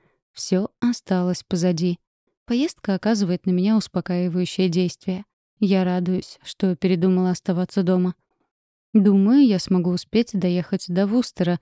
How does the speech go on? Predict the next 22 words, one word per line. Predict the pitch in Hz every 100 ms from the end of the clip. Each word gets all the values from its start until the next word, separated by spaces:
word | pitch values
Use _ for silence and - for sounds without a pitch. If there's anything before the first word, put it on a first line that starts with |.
| _ _ _
прежде | 185 196 233 202 185
чем | - 180
повернуть | - 180 180 190 180 196
назад, | 208 190 175 190
а | 185 -
потом... | 185 - 196 233 285 - _ _ _ _ _
Стоп, | - - - - - _ _ _ -
я | 180
ведь | 175 -
это | - 185
уже | 185 180
написала. | 196 - - 226 175 170 - _ _ _ _ _
Остановившись, | 190 - 196 180 170 - 226 - -
я | 208 196
быстро | 175 185 175 - 220
пролистала | - 202 180 - 180 175
страницы | - - 175 180 - 277
и |
быстро | 226 165 185 - 226
нашла, | 247 208 - 175 165 _ _ _ _ _ _
что | - - 180
искала. | - - 175 170